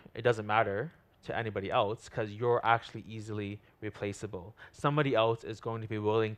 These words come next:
to, to do the nine nine six on your behalf. So, so in theory, when it comes to a lot of our work situations, you know, we have the choice to leave, but, but in reality, you know, our life situation gives us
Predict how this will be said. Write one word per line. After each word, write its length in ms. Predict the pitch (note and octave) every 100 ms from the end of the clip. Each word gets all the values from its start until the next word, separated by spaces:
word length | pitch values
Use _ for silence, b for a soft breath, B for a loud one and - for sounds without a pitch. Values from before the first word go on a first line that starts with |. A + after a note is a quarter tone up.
| -
to, 140 | G2+
to 140 | - A2+
do 140 | A2+
the 80 | G2+
nine 240 | G#2 G2+
nine 220 | G2+ F#2+
six 480 | F#2 - G2 - - b b b
on 160 | - G2+
your 400 | G2 F#2+ F#2+ F#2+ -
behalf. 440 | F#2+ G2 F#2+ F#2 - - _ _ _ _ _ _ _ _ -
So, 160 | - D#3+
so 180 | E3+
in 80 | D#3
theory, 420 | C#3+ A3+ A#3 F3+
when 140 | D#3+ D3+
it 80 | C#3+
comes 300 | E3+ D#3+ D3+
to 140 | D3+
a 100 | B2 B2
lot 160 | F3
of 80 | F3+
our 100 | B2+
work 160 | A2+ A2
situations, 800 | B2 - G#2+ G#2+ - A#2 B2 - B B B
you 60 | C#3
know, 60 |
we 240 | C3+ B2+ C3+
have 340 | B2 E3 F3+
the 80 | F#3+
choice 300 | - G3+ G3 -
to 80 | F#3+
leave, 480 | G#3 G#3 G#3 G3 - B B B -
but, 240 | C#3 A#2
but 140 | C#3+
in 120 | D3 C#3+
reality, 600 | C3 D3+ F3 F#3+ G3 G3
you 80 | F#3+ B -
know, 100 | C3
our 140 | A#2
life 200 | B2+ D3
situation 680 | - D#3 C#3+ C#3 C#3+ D#3+ C3+ A2+
gives 260 | C3+ B2
us 500 | - A#2 A2+ - -